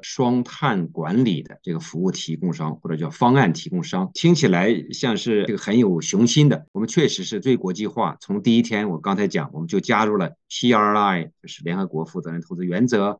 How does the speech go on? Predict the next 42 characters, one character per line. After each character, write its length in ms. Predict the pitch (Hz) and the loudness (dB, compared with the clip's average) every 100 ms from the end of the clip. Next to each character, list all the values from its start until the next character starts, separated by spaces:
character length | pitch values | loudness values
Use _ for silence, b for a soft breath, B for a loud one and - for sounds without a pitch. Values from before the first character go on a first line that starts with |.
| _ | _
是 100 | - | -8
我 60 | 78 | -6
们 80 | 80 | -4
是 160 | 90 | -2
一 80 | 85 | -2
个， 200 | 82 80 | -2 -4
一 80 | 76 | -4
个 120 | 87 | -6
signatory， 640 | - 101 95 82 82 73 73 - | -2 -2 -2 -4 -6 -6 -10 -6
呃， 140 | 85 | -2
也 80 | 82 | -2
是 220 | - 101 | 0 0
sasb 720 | - - 120 123 117 101 76 | 0 2 2 2 0 -2 -2
的 340 | 82 82 80 - | -2 -2 -4 -4
Alliance 360 | 98 113 101 | 0 0 0
member， 500 | 90 90 90 80 69 | -2 0 -2 -4 -8
是 160 | 71 85 | -10 -10
G 260 | 76 110 113 | -8 -2 2
R 220 | 110 110 | 4 4
I 180 | 107 92 | 2 0
的 100 | 80 | -2
Alliance 340 | 85 98 92 | -2 -2 -2
member 400 | 92 90 80 71 | -4 -4 -4 -8
和 200 | - 80 | -12 -12
Certified 580 | 82 113 95 92 95 90 | -6 -6 -6 -4 -4 -4
Trainer， 480 | 78 - 87 78 64 - | -6 -6 -4 -4 -8 -10
我 80 | |
们 100 | 80 | -6
是 80 | 90 | -4
T 180 | - 127 | -4 -4
C 200 | - 107 | 0 0
F 180 | 101 - | 0 0
D 100 | 123 | 0
的 80 | 98 | 0
supporter， 600 | - - 90 87 73 - | -8 -10 -6 -6 -8 -10
我 80 | 82 | -6
们 60 | |
是 120 | 85 | -4
C 380 | 92 - 123 120 | -6 -4 0 0
D 220 | 120 123 | 2 2
P 400 | 101 - - 117 | 0 -6 -2 -2
的 220 | 82 76 | -2 -6